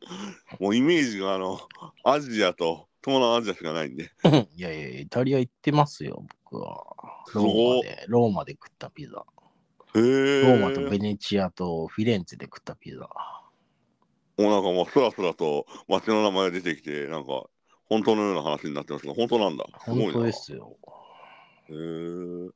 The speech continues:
Speaker 1: え、それいつぐらいに行ったんですか？社会人になってから？
Speaker 2: もちろん、もちろん。
Speaker 1: ははははは。
Speaker 2: 大学生時代興味ないですからね、海外に。
Speaker 1: あ、そっか。
Speaker 2: はい。
Speaker 1: な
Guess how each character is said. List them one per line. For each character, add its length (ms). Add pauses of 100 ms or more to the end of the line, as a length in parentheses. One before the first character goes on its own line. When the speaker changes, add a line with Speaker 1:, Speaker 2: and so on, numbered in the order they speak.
Speaker 1:
え、 80
そ 100
れ 80
い 80
つ 140
ぐ 100
ら 140
い 40
に 80
行 80
っ 40
た 160
ん 60
で 60
す 60
か？ 100 (320)
社 100
会 140
人 80
に 40
な 80
っ 40
て 80
か 80
ら？ 140 (680)
Speaker 2:
も 160
ち 120
ろ 80
ん、 40
も 80
ち 140
ろ 80
ん。 20 (560)
Speaker 1:
は 80
は 20
は 160
は 580
は。 60
Speaker 2:
大 240
学 140
生 180
時 80
代 120
興 200
味 100
な 80
い 40
で 60
す 100
か 100
ら 80
ね、 100
海 220
外 180
に。 60 (600)
Speaker 1:
あ、 80
そ 140
っ 100
か。 100 (220)
Speaker 2:
は 320
い。 80 (220)
Speaker 1:
な 80